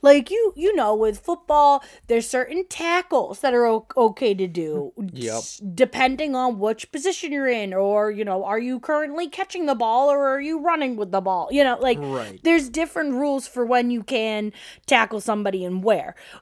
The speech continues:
Speaker 1: They never explained any of that, and I think that was, like, the big thing with the last game. That's why they were able to, like, beat up Cross. But again, we didn't know what rules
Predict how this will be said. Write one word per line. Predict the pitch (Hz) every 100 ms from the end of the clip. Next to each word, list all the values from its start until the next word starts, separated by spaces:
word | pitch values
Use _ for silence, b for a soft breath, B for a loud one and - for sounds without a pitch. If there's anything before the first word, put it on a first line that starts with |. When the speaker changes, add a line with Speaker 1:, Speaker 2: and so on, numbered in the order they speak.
| -
Speaker 1:
They | 254 392
never | 415 339 294 359
explained | 381 - 392 320 320 -
any | 202 214 254
of | 294 254
that, | 302 320 359 -
and | 254 254
I |
think | 247 285 -
that | 233 233
was, | 254 269 247
like, | 240 196 -
the | 220
big | 160 233 220 190 -
thing | 233 202 185
with | 180
the | 185
last | 185 196 185 - - -
game. | 208 190 170
That's | 170 -
why | 190 185
they | 185
were | 185
able | 180 175
to, | 180 -
like, | 185 175 170 - 180 156 151 _
beat | 214 214 202 - -
up | 196 180 - -
Cross. | - 269 226 143 - 247 - B B B -
But | 190 233 254 - _ _ _ _ _ -
again, | 254 247 285 262 190 180 196 -
we | 190 240 277
didn't | 262 214
know | 254 262 214
what | 196 233 - 196
rules | 226 240 214 202 202